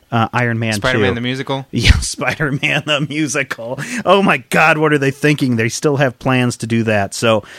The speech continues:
Speaker 1: do mark your calendars. <laughs> Mar-, April thirtieth, two thousand ten, another kick off the summer movie,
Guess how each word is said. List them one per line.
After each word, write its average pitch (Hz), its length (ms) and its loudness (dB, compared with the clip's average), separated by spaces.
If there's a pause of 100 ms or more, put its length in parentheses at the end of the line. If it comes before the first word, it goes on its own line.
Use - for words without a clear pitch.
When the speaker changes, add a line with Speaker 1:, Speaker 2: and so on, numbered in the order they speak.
(140)
Speaker 1:
do 151 140 6
mark 180 280 4
your 156 80 -8
calendars. 143 680 0
<laughs> - 220 -20
Mar-, 117 220 0
April 160 260 2
thirtieth, 143 480 0
two 151 180 0
thousand 151 380 2
ten, 120 240 0
another 120 320 0
kick - 260 -4
off 135 220 0
the 131 60 -4
summer 139 280 0
movie, 117 340 4